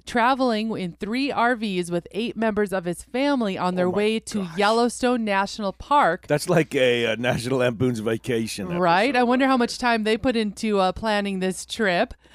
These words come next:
Speaker 1: Well, they were on their way to the Yellowstone National Park when the Yellowstone River flooded and closed all entrances to the park.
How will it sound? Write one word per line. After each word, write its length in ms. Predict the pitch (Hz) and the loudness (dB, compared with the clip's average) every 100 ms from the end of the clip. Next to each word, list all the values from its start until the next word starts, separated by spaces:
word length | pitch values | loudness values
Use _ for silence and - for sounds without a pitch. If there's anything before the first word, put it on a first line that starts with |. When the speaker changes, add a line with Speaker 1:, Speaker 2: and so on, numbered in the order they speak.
| - - | -10 0
Speaker 1:
Well, 160 | 240 | 0
they 220 | 208 269 | 2 0
were 140 | 320 302 | 2 2
on 240 | 214 262 | 2 2
their 200 | 311 311 | 2 0
way 440 | 240 226 190 180 185 | 0 0 0 0 -2
to 160 | - | -6
the 80 | 190 | -4
Yellowstone 540 | 185 202 226 - 262 | 0 2 0 0 0
National 400 | 220 190 196 240 | 2 0 -2 -4
Park 380 | 247 - 165 165 | -4 -2 -2 -2
when 120 | 170 | -4
the 60 | 165 | -2
Yellowstone 500 | 170 175 190 - 202 | 0 0 0 -2 -2
River 260 | 185 170 170 | -2 -2 -4
flooded 580 | - - 269 269 190 - | -6 -2 0 2 0 -2
and 140 | 175 | -8
closed 440 | - 220 196 185 - | -4 0 2 0 -2
all 320 | 175 202 226 - | 2 4 2 0
entrances 760 | 208 220 214 190 - 180 165 | -4 -4 -4 -4 -2 -4 -4
to 440 | - - 233 226 214 | -10 -4 0 0 -2
the 200 | 160 185 | -6 -8
park. 500 | - - 285 - _ | -6 0 0 0 _